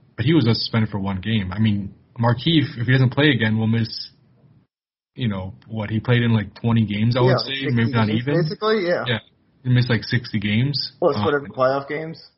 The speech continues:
Speaker 1: Yeah, and who, I mean, I'm not saying his career is over, but you just don't know, right? You just don't know with an injury like this, at the heat of that concern, you just don't know. So,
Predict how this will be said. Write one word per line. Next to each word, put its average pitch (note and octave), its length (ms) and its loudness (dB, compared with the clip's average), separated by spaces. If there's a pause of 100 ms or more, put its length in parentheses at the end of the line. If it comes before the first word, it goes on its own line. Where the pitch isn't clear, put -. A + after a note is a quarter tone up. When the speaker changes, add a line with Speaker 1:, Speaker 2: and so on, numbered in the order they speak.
(320)
Speaker 1:
Yeah, A2 340 2
and D3 240 6
who, C#3 160 4
I C3+ 60 -2
mean, B2 400 0 (640)
I'm C3 60 -8
not A#2 160 -2
saying A#2 180 0
his A2+ 100 2
career A#2+ 220 0
is G2+ 100 -2
over, B2+ 280 2
but A2 120 -4
you A#2 60 0
just A#2+ 180 0
don't A2+ 160 2
know, C#3+ 240 2
right? A2 180 -2
You B2+ 80 0
just A2 160 0
don't A2+ 140 2
know B2+ 140 4
with A2+ 80 2
an G#2+ 80 2
injury A2+ 260 4
like G#2+ 140 0
this, B2+ 200 2
at - 60 -6
the G2+ 60 -4
heat A#2 160 0
of G#2+ 60 2
that A2 160 0
concern, A#2+ 360 0
you G#2 80 2
just G#2+ 180 -2
don't G2 160 -4
know. A#2+ 220 2
So, G2+ 380 -2